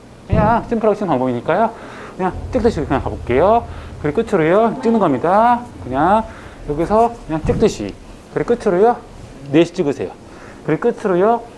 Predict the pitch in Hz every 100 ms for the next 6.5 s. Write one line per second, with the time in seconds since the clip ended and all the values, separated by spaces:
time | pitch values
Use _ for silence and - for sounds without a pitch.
0 | - - 123 170 170 214 202 156 131 127
1 | 160 220 240 - - - - 127 165 160
2 | 185 170 120 123 160 208 175 143 190 139
3 | 143 165 214 208 196 202 240 247 - -
4 | - 160 151 127 131 110 117 147 202 226
5 | - - - - 120 120 123 - 160 131
6 | 120 151 208 220